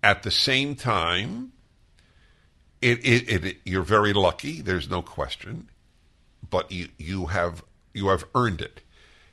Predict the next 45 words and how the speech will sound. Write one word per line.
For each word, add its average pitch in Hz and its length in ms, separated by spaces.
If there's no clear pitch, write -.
Now, 90 360
there 90 160
are 82 60
people 110 360
who 90 200
earn 90 160
it 95 160
and 95 100
they're 98 80
not 131 280
that 87 180
lucky. 62 460
They're, 69 240
they 78 100
get 78 220
a 80 60
disease, 80 580
or 76 100
they're 71 180
hit - 220
by 76 180
a 76 100
truck, - 440
or 69 180
they, 67 260
they 78 160
don't 85 200
meet 78 160
the 90 80
right 76 300
people. 117 360
I 87 60
mean, 90 140
a 95 40
million 117 380
things. - 460
That's 113 220
another 113 320
great 82 260
subject. 71 460
Did 113 100
we 185 260
ever 175 200
do 165 240
luck? 143 340